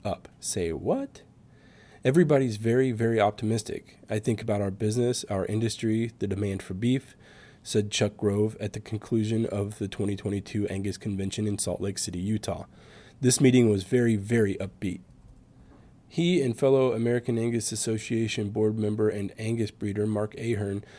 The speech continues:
joined the Angus Conversation on an episode recorded at the conclusion of the one hundred thirty-ninth Annual Convention of Delegates. Registrations are down slightly on the year,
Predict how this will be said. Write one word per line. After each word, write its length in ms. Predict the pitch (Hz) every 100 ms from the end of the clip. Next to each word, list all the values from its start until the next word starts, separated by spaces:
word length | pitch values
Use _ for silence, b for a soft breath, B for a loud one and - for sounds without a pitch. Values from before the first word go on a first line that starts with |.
| B -
joined 260 | 127 120
the 140 | 120 113
Angus 280 | 127 131
Conversation 800 | - 120 113 104 107 101 120 120 -
on 180 | 110 107
an 120 | 104
episode 440 | 104 107 - 101
recorded 440 | 101 98 - 107 104
at 180 | 101 95
the 80 |
conclusion 760 | - 107 95 - 135 110 101 107 B B
of 140 | - 107
the 80 |
one 200 | 104 117
hundred 300 | 110 120 117
thirty-ninth 540 | 110 107 110 101 101 -
Annual 420 | 110 107 110 107
Convention 480 | 107 104 98 98 104
of 120 | 98
Delegates. 560 | 107 101 90 87 - - B B B B B B -
Registrations 640 | 113 127 - 143 131 131
are 80 | 120
down 280 | 117 113 113
slightly 420 | - 120 117 113
on 140 | 110 107
the 100 | 107
year, 340 | 110 92 -